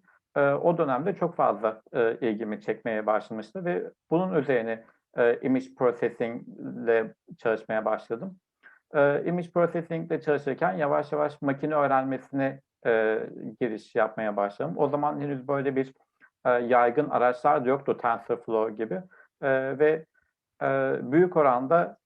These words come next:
kendim, e, kodlamam gerekiyordu birçok algoritmayı. Bu, e, doğrudan matematikle çalışmak,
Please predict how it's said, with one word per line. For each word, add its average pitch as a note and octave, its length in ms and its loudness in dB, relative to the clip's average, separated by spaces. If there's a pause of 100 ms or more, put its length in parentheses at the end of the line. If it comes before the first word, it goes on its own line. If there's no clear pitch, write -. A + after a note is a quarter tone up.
kendim, D#3 600 0 (300)
e, A2+ 200 4 (180)
kodlamam A2+ 640 2
gerekiyordu A2 760 0
birçok A#2+ 440 -2
algoritmayı. A2+ 720 0 (520)
Bu, F3+ 400 0
e, D3+ 100 0 (760)
doğrudan F3+ 480 4
matematikle E3+ 680 0
çalışmak, B2 580 -2